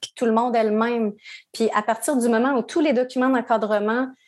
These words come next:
sont bien réfléchis, bien structurés, bien pensés, bien rédigés, c'est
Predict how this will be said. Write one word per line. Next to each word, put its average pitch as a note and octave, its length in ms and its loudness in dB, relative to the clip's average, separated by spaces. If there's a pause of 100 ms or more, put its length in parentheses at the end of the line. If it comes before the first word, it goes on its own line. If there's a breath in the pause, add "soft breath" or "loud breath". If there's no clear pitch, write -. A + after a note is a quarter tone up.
(200 loud breath)
sont A3 240 0
bien B3 260 2
réfléchis, A#3+ 800 0
bien G#3 160 0
structurés, A#3 720 0
bien A3 220 0
pensés, B3 460 0
bien A3+ 220 2
rédigés, A#3 680 2 (200)
c'est G#3+ 440 -2